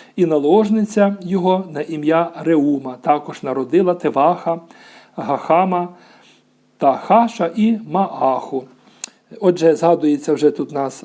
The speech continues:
м, е, Ревека. Я сказав, що, можливо, там, ем, Ісаку було двадцять років, ми не знаємо.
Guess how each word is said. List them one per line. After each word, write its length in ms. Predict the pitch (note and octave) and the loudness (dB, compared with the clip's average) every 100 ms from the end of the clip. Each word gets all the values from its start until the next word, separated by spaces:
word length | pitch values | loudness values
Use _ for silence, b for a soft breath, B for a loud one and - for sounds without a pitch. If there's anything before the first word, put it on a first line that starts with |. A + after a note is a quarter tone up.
| - | -18
м, 420 | D3 C3 C3 B2+ | -16 -14 -12 -8
е, 240 | C3 C3 C3+ | -6 -4 2
Ревека. 520 | F3 C#3+ B2 G3+ C4 - - _ _ _ _ _ _ _ _ _ _ _ _ | 2 2 2 2 2 -4 -20 _ _ _ _ _ _ _ _ _ _ _ _
Я 160 | G3+ E3 | 0 0
сказав, 340 | E3+ F3+ F3 | 2 2 2
що, 120 | F3 D#3 | 0 -4
можливо, 360 | D#3+ F3 D#3+ | 0 2 2
там, 240 | D3+ E3 D#3+ B B B B B B B - | 2 0 -2 B B B B B B B -10
ем, 300 | D#3+ D3 D3 C#3+ - _ _ _ _ | -6 -4 -4 -10 -20 _ _ _ _
Ісаку 420 | - - F3 F3 | -4 0 2 0
було 220 | D#3+ D#3+ | 0 0
двадцять 400 | C#3 F#3 G3 D#3+ | 2 0 0 -2
років, 280 | E3 D#3 D3+ | -2 -2 -4
ми 60 | D#3 | -2
не 120 | D3+ | -2
знаємо. 380 | B2+ C#3 B2+ | 0 0 -2